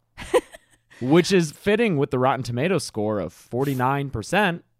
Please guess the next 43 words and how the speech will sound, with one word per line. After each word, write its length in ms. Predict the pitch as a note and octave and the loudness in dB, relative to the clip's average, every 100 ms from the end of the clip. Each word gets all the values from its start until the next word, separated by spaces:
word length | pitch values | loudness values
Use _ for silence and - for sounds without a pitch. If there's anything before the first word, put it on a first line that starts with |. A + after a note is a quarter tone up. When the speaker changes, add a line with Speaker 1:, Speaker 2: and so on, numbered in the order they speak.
| _ _ - | _ _ -16
Speaker 2:
slash, 500 | - A#2 G#2+ G2+ - | -8 -2 -2 -2 0
Speaker 1:
Oh, 220 | G#3 A3+ | 2 2
yeah. 360 | G3+ G3+ G#3+ F#3+ | 0 2 2 0
Speaker 2:
mm, 20 | |
Speaker 1:
I 20 | |
Speaker 2:
that's 140 | G#3 A3 | -2 0
Speaker 1:
think 160 | G4+ | 2
it's 140 | C5 - | 2 2
Speaker 2:
fifty 80 | - | -2
percent. 320 | B2 G#3+ F#3+ D#3+ | 0 2 2 0
Speaker 1:
fifty 160 | F#3+ F3 | -4 -6
now, 280 | F3 F3 F#3 | -6 -6 -6
yeah. 240 | F#3 F#3 | -4 0
Speaker 2:
Yeah, 220 | G#3 B2 - A#2 | 2 2 -2 -2
Speaker 1:
When 100 | G#3+ | -2
you 80 | G2+ | -2
Speaker 2:
so 40 | |
Speaker 1:
Google 340 | F#3+ F3+ F3 | -4 -6 -8
it, 80 | F3 | -10
it's 200 | F#3 - | -12 -14
fifty. 400 | - E3+ - F#3+ F3 | -12 -12 -10 -10 -6
Speaker 2:
ha-, 160 | A2 | -6
fifty 380 | - D3+ D#3 F3 | -4 -4 -4 -6
percent 320 | D#3+ C#3 E3+ | -8 -6 -6
of 60 | E3 | -6
the 60 | D3+ | -6
people 500 | D3+ C3 A#2 E3 - | -8 -6 -8 -8 -10
Speaker 1:
Yeah. 220 | G#3 C4 D4 - | -6 -6 -6 -8
Speaker 2:
in 240 | A2+ A#2+ | -6 -2
this 180 | A#2 A#2+ | -2 -2
podcast 680 | - A#2 G2 G2 F2+ B2 - _ _ _ _ - | 0 0 0 -4 -6 -8 -12 _ _ _ _ -12
approve 400 | G2 - B2+ A2+ | -10 -4 -4 -2
of 100 | A#2 | -4
this 200 | C3+ C3+ | -4 -2
movie. 420 | D3 G3 - - | -2 -2 -4 -6
Speaker 1:
Yeah. 520 | G#3 G#3 F#4 G#3+ E3+ E3 | -2 0 0 -2 -6 -10
Speaker 2:
And 200 | - G3+ | -8 -4
the 120 | - | -2
other 160 | G#2 G#2+ | 0 0
half 220 | A2+ A2+ | -2 -4
is 100 | A#2 | -4
right. 320 | B2 C#3 G#2 _ _ _ _ _ _ _ _ _ _ - | -4 -4 -8 _ _ _ _ _ _ _ _ _ _ -2
<laughs> 1300 | G3+ C#3+ G3 F#3+ G3 F3 D#3+ D3+ C#3+ - - - - | 0 4 4 4 2 2 2 0 -2 -4 -4 -6 -6